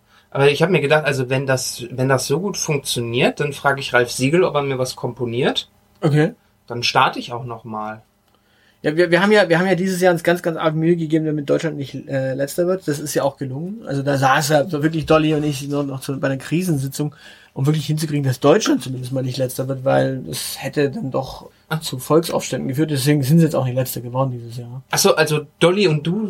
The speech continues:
Speaker 1: äh, steckt dahinter, dass wir mit einem höchstens durchschnittlichen Song, äh, nicht vollständig abkacken?
Speaker 2: Nee, das war, irgendwie musste man ja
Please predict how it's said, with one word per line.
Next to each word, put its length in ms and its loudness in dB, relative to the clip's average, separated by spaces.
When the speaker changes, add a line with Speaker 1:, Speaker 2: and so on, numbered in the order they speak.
Speaker 1:
äh, 260 4
steckt 320 2
dahinter, 400 2
dass 260 -4
wir 140 2
mit 200 -4
einem 280 0
höchstens 340 -6
durchschnittlichen 640 -2
Song, 460 0
äh, 260 -2
nicht 280 -6
vollständig 640 -4
abkacken? 480 -10
Speaker 2:
Nee, 260 4
das 220 -4
war, 340 4
irgendwie 360 -4
musste 320 -2
man 120 0
ja 360 4